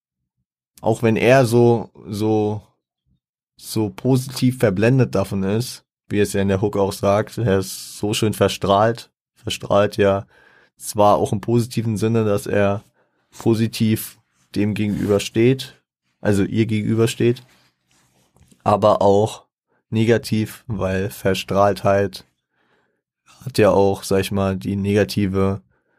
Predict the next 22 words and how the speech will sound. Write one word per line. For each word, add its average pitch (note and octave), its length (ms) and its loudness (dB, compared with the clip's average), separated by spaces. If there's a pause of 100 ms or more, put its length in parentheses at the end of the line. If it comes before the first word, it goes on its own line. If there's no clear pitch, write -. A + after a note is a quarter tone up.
(480)
Konnotation, G#2 760 -2
dass, - 300 -4
äh, F#2+ 480 2 (120)
man F#2 520 0 (1500)
nur G#2 460 0
die G2+ 340 0
positiven A2 460 0
Aspekte G2+ 400 0
sieht. F#2+ 480 -4 (1120)
Also, F#2+ 520 0 (1300)
ja. - 260 -2 (1000)
Und A2+ 160 -8
andere C#3+ 260 2
sind C3+ 240 2
gegen B2 180 2
die G#2+ 120 -2
Bindung, G2 360 -2
also G2+ 160 0
andere B2 240 4
haben A#2+ 140 2
was A#2+ 120 -2
dagegen. A#2 460 0